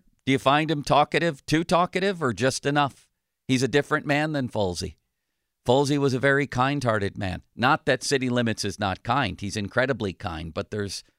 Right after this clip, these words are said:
more of an edge to him. Different strokes for different folks.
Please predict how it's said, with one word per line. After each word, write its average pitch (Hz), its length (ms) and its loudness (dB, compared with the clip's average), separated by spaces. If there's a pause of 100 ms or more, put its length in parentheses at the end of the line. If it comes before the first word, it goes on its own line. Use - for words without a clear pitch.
(100)
more 104 240 0
of 110 80 -2
an 117 80 0
edge 160 280 -2
to 104 120 -2
him. 78 160 -12 (480)
Different 120 280 -2
strokes 117 380 -2
for 127 100 -4
different 120 380 -2
folks. - 480 -4